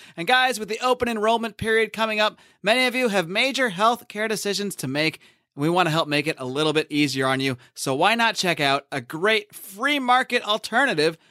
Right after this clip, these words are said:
to your standard Obamacare insurance by heading over to lions of liberty dot com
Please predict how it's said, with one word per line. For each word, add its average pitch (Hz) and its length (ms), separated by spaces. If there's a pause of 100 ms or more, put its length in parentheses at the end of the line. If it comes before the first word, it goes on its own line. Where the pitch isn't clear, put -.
(180)
to 214 100
your 214 100
standard 220 560
Obamacare 220 640
insurance 214 560 (220)
by 170 120
heading 190 280
over 143 340 (180)
to 147 120
lions 156 560
of 139 120
liberty 180 380
dot 175 220
com 165 360